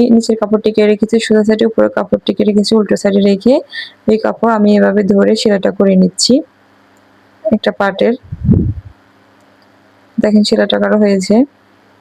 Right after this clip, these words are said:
এরপর আমি এভাবে কাপড়টিকে উল্টিয়ে নিচ্ছি,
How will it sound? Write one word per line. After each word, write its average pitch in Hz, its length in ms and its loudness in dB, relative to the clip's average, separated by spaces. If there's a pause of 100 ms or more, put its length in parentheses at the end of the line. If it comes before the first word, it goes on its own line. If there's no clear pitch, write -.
(180)
এরপর 220 320 0
আমি 214 320 2
এভাবে 208 400 2 (340)
কাপড়টিকে 208 460 -4
উল্টিয়ে 220 380 2
নিচ্ছি, 196 380 0